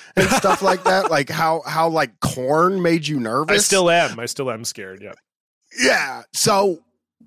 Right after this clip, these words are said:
Speaker 1: like, then it makes me wonder, like, these guys would be so friendly to John. Like, they would, they would, like, they would feel, like, comfortable to see. I don't know what they really look like, but they don't seem scary,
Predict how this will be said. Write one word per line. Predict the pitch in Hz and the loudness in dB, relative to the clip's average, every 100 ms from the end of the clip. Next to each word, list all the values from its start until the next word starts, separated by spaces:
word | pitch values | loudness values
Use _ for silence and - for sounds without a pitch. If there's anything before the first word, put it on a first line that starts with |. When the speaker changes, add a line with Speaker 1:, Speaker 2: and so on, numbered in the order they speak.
| _ _ 180 | _ _ -2
Speaker 1:
like, | 214 196 165 | -2 -2 -6
then | 165 247 | 0 2
it | 285 - | 2 -2
makes | 170 156 - | -6 -4 -4
me | 180 | -4
wonder, | 160 147 160 170 165 | -2 0 0 -4 -2
like, | 151 147 139 120 - _ _ _ _ - - - - - | 0 0 0 -4 -6 _ _ _ _ -20 -20 -18 -12 -4
these | 180 226 | -2 -2
guys | 233 226 | -6 -10
would | 170 143 | -10 -10
be | 151 | -6
so | 139 - 151 165 | -6 -4 -2 -2
friendly | 160 - 143 160 120 80 90 92 - - | -2 -2 -2 -2 -4 -6 -10 -16 -10 -4
to | 104 | 0
John. | 113 117 82 52 - _ _ 135 | 0 0 -4 -14 -20 _ _ 0
Like, | 139 123 - | 0 -2 -8
they | 120 131 202 | -8 -2 0
would, | 139 - _ - - - _ - | 0 -4 _ -20 -20 -20 _ -2
they | 214 | 0
would, | 220 180 | 2 0
like, | 165 151 135 160 147 | 0 -4 -6 -20 -6
they | 170 190 | -2 -2
would | 214 156 | -4 -8
feel, | 190 185 165 | -2 0 2
like, | 143 117 | 0 -4
comfortable | - 190 185 175 160 | -2 -2 0 -2 0
to | 135 | 0
see. | 180 | 2
I | 196 | 0
don't | 240 | 0
know | 202 | 0
what | 180 170 | 0 0
they | 156 | 0
really | 139 131 110 | 0 -2 0
look | 120 - | -2 0
like, | 113 101 - - - - | -2 -2 -4 -16 -10 -4
but | 156 | 0
they | 160 | 2
don't | 208 190 - | 2 0 -4
seem | - - 165 165 170 | -6 0 2 2 0
scary, | 160 - 123 127 156 226 254 | 0 -2 0 0 2 2 -2